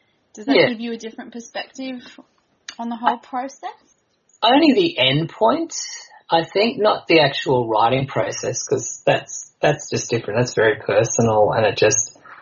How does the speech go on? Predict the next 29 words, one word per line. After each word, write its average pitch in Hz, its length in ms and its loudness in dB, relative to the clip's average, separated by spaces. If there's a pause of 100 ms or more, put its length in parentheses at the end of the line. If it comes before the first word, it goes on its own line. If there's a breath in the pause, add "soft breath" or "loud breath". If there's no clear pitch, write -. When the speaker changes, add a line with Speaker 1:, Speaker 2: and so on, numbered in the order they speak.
(160)
Speaker 2:
that's - 420 -2 (160)
part - 260 2
of 98 120 -2
who 110 140 0
I 104 300 2
am, 101 140 -6
whereas 98 360 -6 (200)
book 127 160 2
selling 107 360 -2
is 110 200 -10
more, 101 420 -6 (260)
that's - 280 -6
my 104 140 -2
job, - 500 2 (160)
and 117 80 -6
I 117 40 2
really 127 240 4
like 151 340 2
it. - 200 -12 (640)
But 123 220 -2
yeah, - 200 -4
you, 139 240 0
it 170 120 -2
would 190 100 2
drive 233 280 4
you 139 140 0
nuts - 580 -6
to 131 80 -6
think, 107 360 -12